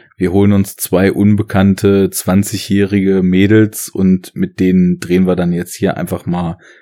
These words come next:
krassestes Blätterkino, sondern ein bisschen mehr steht da vielleicht hinter.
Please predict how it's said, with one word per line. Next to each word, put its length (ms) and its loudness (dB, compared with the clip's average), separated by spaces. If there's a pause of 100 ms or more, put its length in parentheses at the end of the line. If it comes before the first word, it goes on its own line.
(120)
krassestes 560 -6
Blätterkino, 880 0 (480)
sondern 640 -2 (1120)
ein 200 -6
bisschen 400 -2
mehr 380 -2 (240)
steht 300 -8
da 80 -12
vielleicht 380 -14
hinter. 340 -10